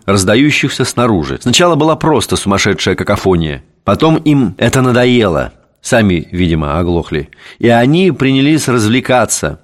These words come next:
Громовыми голосами читали избранные выдержки из сегодняшних газет.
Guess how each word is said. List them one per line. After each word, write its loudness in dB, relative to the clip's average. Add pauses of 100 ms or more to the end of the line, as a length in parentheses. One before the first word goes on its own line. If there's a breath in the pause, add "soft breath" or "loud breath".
(600)
Громовыми 2
голосами 2
читали 0
избранные 2
выдержки 0
из 0
сегодняшних 0
газет. 0